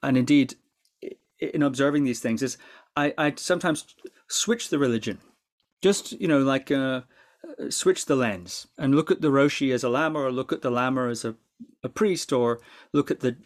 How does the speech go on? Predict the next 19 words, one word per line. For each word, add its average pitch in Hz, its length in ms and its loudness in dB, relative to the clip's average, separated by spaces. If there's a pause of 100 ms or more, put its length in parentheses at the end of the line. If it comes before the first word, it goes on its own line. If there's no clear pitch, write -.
the 135 120 0
student 156 600 0
or 127 100 2
devotee 127 460 2
of 147 80 0
Tibetan 131 380 -4
Buddhism 131 380 -2
as 120 200 -2
a, 110 240 -2 (840)
as 123 140 -6
a 120 180 0
Pentecostal 131 600 0
or 131 100 2
a 120 40 0
Baptist 131 380 -6
or 135 60 -4
something 123 280 -4
like 120 140 -6
that. 120 240 -6